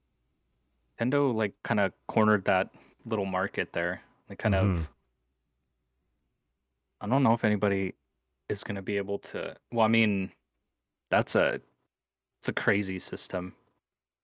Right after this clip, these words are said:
Speaker 1: I remember when we f-, when I first heard about it, and I thought it was the dumbest sounding thing ever.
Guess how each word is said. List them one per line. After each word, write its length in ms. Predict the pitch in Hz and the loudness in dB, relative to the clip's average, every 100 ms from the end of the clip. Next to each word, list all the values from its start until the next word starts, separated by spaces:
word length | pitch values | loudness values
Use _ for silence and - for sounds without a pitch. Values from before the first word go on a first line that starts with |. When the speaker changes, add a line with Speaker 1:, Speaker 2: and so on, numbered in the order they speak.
| _ _ _ - | _ _ _ 0
Speaker 1:
I 40 | |
remember 240 | 113 123 104 | 2 4 4
when 140 | 98 | 2
we 80 | 95 | -2
f-, 180 | 90 - | -6 -6
when 120 | 120 107 | -2 0
I 60 | |
first 300 | - 110 - | 2 0 2
heard 160 | - 101 | 0 0
about 280 | 101 90 92 | 2 2 2
it, 160 | 95 - _ _ _ _ _ _ _ _ _ | -2 -6 _ _ _ _ _ _ _ _ _
and 120 | 101 95 | -4 -2
I 80 | |
thought 220 | 101 98 90 | 2 4 2
it 140 | 90 | 0
was 320 | 92 - - | -4 -6 -2
the 120 | 107 92 | 0 0
dumbest 540 | 95 98 95 92 - | 2 2 2 -2 -2
sounding 380 | 104 92 92 92 | -2 -2 -4 -6
thing 220 | - 90 | -6 -4
ever. 340 | 85 90 90 | -4 -2 -4